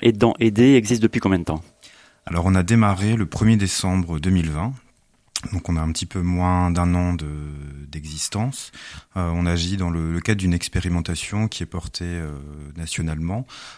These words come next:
Speaker 2: euh, qui aurait dû débuter un petit peu avant décembre deux mille vingt, mais la crise sanitaire a fait que les choses ont été, euh, un peu retardées. Donc aujourd'hui, il y a vingt-deux départements sur le territoire,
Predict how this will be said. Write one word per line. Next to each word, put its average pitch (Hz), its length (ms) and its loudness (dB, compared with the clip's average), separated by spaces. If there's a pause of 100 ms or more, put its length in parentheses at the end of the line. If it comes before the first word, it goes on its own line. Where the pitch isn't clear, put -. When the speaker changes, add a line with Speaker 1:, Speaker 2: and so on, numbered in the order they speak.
(100)
Speaker 2:
euh, 80 200 -2
qui - 140 -6
aurait 87 140 0
dû 90 140 2
débuter 82 400 0
un 85 100 4
petit 80 160 -4
peu 85 580 -4
avant 82 240 -4
décembre 82 360 -2
deux 82 80 0
mille 82 180 0
vingt, 98 360 2
mais 82 100 0
la 78 100 -8
crise - 220 -12
sanitaire 80 560 -8
a 78 80 -8
fait 80 140 -12
que - 80 -16
les 80 60 -12
choses 78 240 -10
ont 76 80 -8
été, 76 260 -12
euh, 76 180 -10 (520)
un 92 80 2
peu 92 140 2
retardées. 90 600 2
Donc 87 240 -2
aujourd'hui, 80 400 -2
il 95 200 -4
y 85 60 -2
a 82 80 0
vingt-deux 87 400 0
départements 90 640 -2
sur - 160 -8
le 85 100 -6
territoire, 92 640 -8